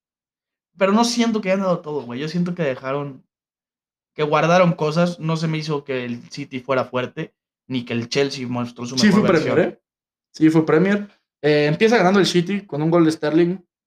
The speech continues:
Speaker 2: de cuarenta y cuatro, Ziyech lo empata al sesenta y tres, y Marcos Alonso con el milagro al, al noventa más dos. A ver, este, Chelsea le gana dos uno al Manchester City
Speaker 1: De
Speaker 2: en
Speaker 1: último
Speaker 2: City.
Speaker 1: minuto, ¿sí?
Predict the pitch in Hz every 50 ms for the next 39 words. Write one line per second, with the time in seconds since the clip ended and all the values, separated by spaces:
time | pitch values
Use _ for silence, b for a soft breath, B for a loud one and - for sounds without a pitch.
0 | _ _ _ _ _ _ _ _ - 131 - 151 147 147 135 135 - 202 208 214
1 | 214 226 208 208 202 - - 202 175 180 185 - - 156 156 156 160 180 170 170
2 | 175 160 165 143 151 147 147 147 143 147 180 196 226 214 - _ _ _ _ _
3 | _ _ _ _ - 160 160 185 220 214 214 226 - 180 160 180 208 202 208 196
4 | 160 143 143 147 147 156 165 185 190 185 170 156 - - 135 143 139 135 135 147
5 | 165 175 170 170 160 147 120 107 117 - - - 135 147 147 - - - - -
6 | _ _ _ _ _ _ _ _ _ _ - 143 143 143 143 131 - _ _ _
7 | _ 131 131 127 - - - _ - 131 131 127 127 127 127 123 _ _ _ _
8 | _ _ _ _ _ _ _ - - 196 208 202 208 202 175 156 170 180 185 180
9 | 175 160 175 175 170 - - 180 190 190 185 170 151 151 156 156 165 165 - -
10 | - - 131 120 - - - 160 160 - - 180 160 - 139 127 120 117 123 131
11 | 139 156 160 160 151 147 147 135 131 123 120 123 123 123 _ _ _ _ _ _
12 | _ _ - 147 170 - -